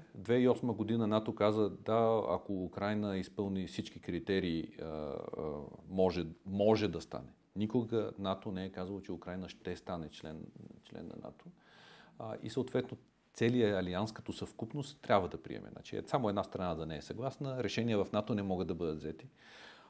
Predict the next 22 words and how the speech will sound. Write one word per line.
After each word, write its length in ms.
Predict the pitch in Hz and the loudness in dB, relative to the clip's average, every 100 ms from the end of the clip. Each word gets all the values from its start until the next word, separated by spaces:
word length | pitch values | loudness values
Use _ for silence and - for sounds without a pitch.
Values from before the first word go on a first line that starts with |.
| - | -4
От 120 | 113 | 6
тази 200 | 151 151 | 8 8
гледна 240 | 143 156 143 | 8 6 6
точка, 600 | 151 143 - 151 147 143 - - | 4 2 2 4 4 2 -4 -10
а, 400 | 123 117 110 107 - - - | -4 -2 -2 -4 -8 -18 -10
Украйна 600 | 107 - 117 120 123 107 | -10 0 2 2 0 -4
ще 260 | - - | -4 -6
трябва 200 | 113 117 | 2 2
да 80 | 104 | 4
извърви 280 | 98 104 107 | 2 2 2
много 260 | 104 101 92 | 2 2 4
дълъг 260 | 90 82 - | 4 2 2
път 420 | 151 156 - - | 0 0 -12 -10
за 160 | 139 131 | -2 -2
своето 540 | - 135 127 131 123 | 2 0 0 0 2
развитие, 400 | 120 107 113 113 | 4 2 0 0
най-вече 340 | 110 104 101 - | 0 0 0 -2
демократично. 800 | 101 98 95 - 127 - 127 117 - _ _ - - _ - | -4 -4 -4 -6 -8 -6 -6 -8 -16 _ _ -20 -20 _ 4
Но 100 | 151 | 6
не 100 | 147 | 8
виждам, 500 | 139 123 127 120 113 117 | 6 6 4 2 -2 -6
м, 360 | 117 113 110 | -4 -2 -2